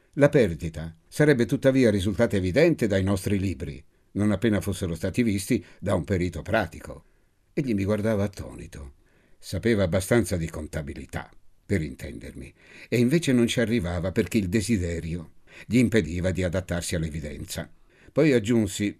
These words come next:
per fargli veder chiaramente tutto, "Vedi che non c'era nessuno scopo che Ada facesse tale versamento?" Quando finalmente comprese, impallidì fortemente e si mise a rosicchiarsi nervosamente le unghie. Restò trasognato,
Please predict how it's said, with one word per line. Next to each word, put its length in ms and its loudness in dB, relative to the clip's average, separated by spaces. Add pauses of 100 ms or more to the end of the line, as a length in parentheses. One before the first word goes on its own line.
per 140 -4
fargli 320 0
veder 300 0
chiaramente 640 -4
tutto, 480 -16 (360)
"Vedi 260 2
che 100 0
non 120 4
c'era 260 0
nessuno 360 -2
scopo 600 -6 (300)
che 180 4
Ada 240 -2
facesse 460 -4
tale 260 -4
versamento?" 760 -6 (680)
Quando 300 -2
finalmente 580 0
comprese, 680 -8 (100)
impallidì 520 -2
fortemente 800 -6 (180)
e 100 -4
si 140 -2
mise 260 2
a 60 2
rosicchiarsi 640 -2
nervosamente 680 -2
le 120 -2
unghie. 440 -10 (480)
Restò 380 0
trasognato, 880 -2